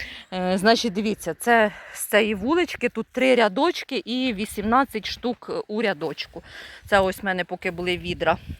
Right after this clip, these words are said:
Ось я накидала одне відро, накидала друге відро. Тепер Олег мені приніс ящички, я буду збирати зараз, докопаю і в, е, кінці відео вже вам покажу, скільки всього із тієї вулички,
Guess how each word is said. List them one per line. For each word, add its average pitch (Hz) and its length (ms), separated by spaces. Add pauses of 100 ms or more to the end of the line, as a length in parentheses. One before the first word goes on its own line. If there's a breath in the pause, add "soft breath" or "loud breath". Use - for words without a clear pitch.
(300 loud breath)
Ось - 220
я 180 80
накидала 160 520
одне 180 420
відро, 277 440 (460 loud breath)
накидала 165 600
друге 254 460
відро. 220 340
Тепер 202 300
Олег 185 280
мені 180 260
приніс 170 460
ящички, 233 600
я 185 140
буду 175 280 (440 loud breath)
збирати 190 680
зараз, 254 440 (100)
докопаю 226 720
і 226 240
в, 190 200
е, 170 280
кінці 202 400
відео 190 460
вже 185 200
вам 180 200 (1500 loud breath)
покажу, 311 380
скільки 262 420
всього 254 420
із 208 240
тієї 233 400
вулички, 208 760